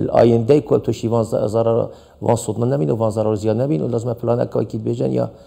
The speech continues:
یا، یا علمی بتن یا تکنیکی بتن یا درس بتن و کار سر بیت کردن تا چجورا دوباره نبتن او ضرر زیاد نبت و خلک ما تو شیوان ضرر زیاد نبت نبت جاره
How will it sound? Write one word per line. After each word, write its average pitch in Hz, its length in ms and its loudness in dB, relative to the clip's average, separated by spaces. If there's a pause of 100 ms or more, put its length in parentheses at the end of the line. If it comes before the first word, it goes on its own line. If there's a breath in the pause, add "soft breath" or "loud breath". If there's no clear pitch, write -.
(320 soft breath)
یا، - 380 4
یا 123 160 6
علمی 107 440 2
بتن 135 260 0
یا 113 240 2
تکنیکی 101 480 -4
بتن 127 260 -4
یا 107 140 0
درس 110 240 -2
بتن 143 320 -2 (420 soft breath)
و - 40 -8
کار 135 220 2
سر 120 220 2
بیت 110 300 0
کردن 143 260 0
تا 120 80 -2
چجورا 117 520 0 (240)
دوباره 113 320 2
نبتن 123 480 -4
او 113 60 0
ضرر 110 280 -2
زیاد 117 200 -2
نبت 120 300 -8
و - 40 -4
خلک 110 280 -4
ما 117 180 -2 (400 soft breath)
تو - 80 0
شیوان 113 280 0
ضرر 107 300 -2
زیاد 98 240 -4
نبت 98 280 -6
نبت 90 180 -8
جاره - 240 -10